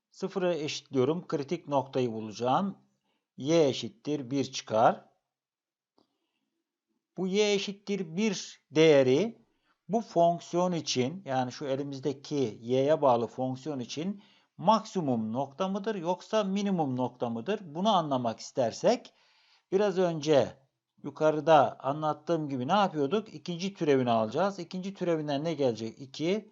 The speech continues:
sıfırdan büyük. O halde y eşittir bir değeri bu fonksiyon için neymiş? Bir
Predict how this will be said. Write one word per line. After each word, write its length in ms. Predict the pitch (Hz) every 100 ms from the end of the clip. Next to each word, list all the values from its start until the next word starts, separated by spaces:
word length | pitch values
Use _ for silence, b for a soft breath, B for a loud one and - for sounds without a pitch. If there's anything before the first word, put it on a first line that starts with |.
| _
sıfırdan 760 | - - 165 139 131 120 107 117
büyük. 380 | 143 220 - b b b
O 120 | 190 208
halde 380 | 202 143 123
y 300 | 107 123 190
eşittir 540 | 170 - - 143 117 139
bir 240 | 196 143
değeri 680 | 127 117 110 120 165 247 - _ _ _ _ _ _ _ _ _ _ -
bu 180 | 185 233
fonksiyon 760 | - 160 160 156 - 165 170
için 800 | 131 131 123 131 165 226 208 135
neymiş? 680 | 196 214 135 139 226 202 - _
Bir 540 | 147 185 233 220 -